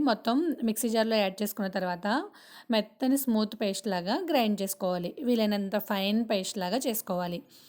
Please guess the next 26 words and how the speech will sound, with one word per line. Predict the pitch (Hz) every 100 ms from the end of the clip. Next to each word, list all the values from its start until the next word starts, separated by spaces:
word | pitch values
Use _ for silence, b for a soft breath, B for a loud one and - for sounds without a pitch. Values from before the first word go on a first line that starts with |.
| b 233
అలాగే | 214 226 262
కన్సిస్టెన్సీ | 208 240 - 233 226 214
కూడా | 185 202 294
నేను | 269 240
చూపించిన | 220 214 214 226 202
విధంగా | 185 185 220 220
చేసుకోండి, | 190 - 180 175 247 370 B B B -
మరీ | 208 226 226
పలుచగా | 190 208 208 208
వద్దు, | 185 165 240 359 - 233
అలానే | 202 214 240
చిక్కగా | 226 - 202 196 208
కూడా | 196 208
వద్దు. | 170 170 262 381 _ 247
అలాగే | 202 202 254 302 277 208
రుబ్బుకునేటప్పుడే | 190 208 214 202 185 233 240
దీనిలో | 190 190 233
ఒక | 226 208
స్పూన్ | - 180 233 381 B B -
సాల్ట్ | 226 196 202 202
కూడా | 202 185
యాడ్ | 185 196
చేసుకొని | 185 190 175 330
రు-, | 427 - 269
గ్రైండ్ | 262 220 190 175
చేసుకోండి. | - 175 170